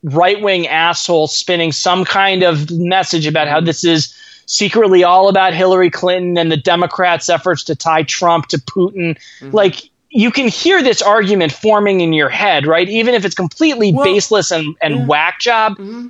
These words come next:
Speaker 1: it's gonna exist, and I could see it having a negative effect on box office.
Speaker 2: Here,
Speaker 1: I'm just saying
Speaker 2: here would be
Speaker 1: it's
Speaker 2: my
Speaker 1: a possibility.
Speaker 2: Here would be my counter argument, Matt, is that Wonder Woman came out June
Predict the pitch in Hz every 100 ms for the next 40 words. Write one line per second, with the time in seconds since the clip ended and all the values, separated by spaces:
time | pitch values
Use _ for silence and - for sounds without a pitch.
0 | - 285 - 302 269 190 175 143 135 175
1 | 247 - - - 196 185 180 175 - -
2 | 247 240 233 - - 185 175 175 165 165
3 | 170 160 143 170 147 147 135 123 113 -
4 | - - 220 - 240 208 240 - 247 226
5 | 208 240 254 233 226 233 202 196 185 190
6 | 170 151 135 127 226 240 220 202 - 185
7 | 175 139 135 131 123 120 120 - - 135
8 | 127 131 123 - - - 156 180 196 202
9 | 196 196 165 139 139 139 127 139 143 139
10 | 143